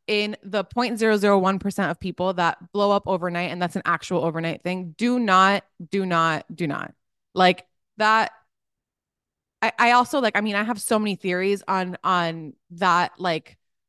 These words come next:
not having built up your nervous system to be able to, like, actually, like,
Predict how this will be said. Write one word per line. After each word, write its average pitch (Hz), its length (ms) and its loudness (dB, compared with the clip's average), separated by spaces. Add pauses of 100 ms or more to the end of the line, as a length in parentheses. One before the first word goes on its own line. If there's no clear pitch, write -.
(1000)
not 233 260 4
having 226 280 2
built 208 260 0
up 208 140 -2
your 196 80 -2
nervous 180 300 -2
system 202 320 -4
to 208 80 -6
be 175 140 -2
able 175 200 0
to, 196 100 -8
like, 175 160 -4
actually, 170 400 -4
like, 165 320 -2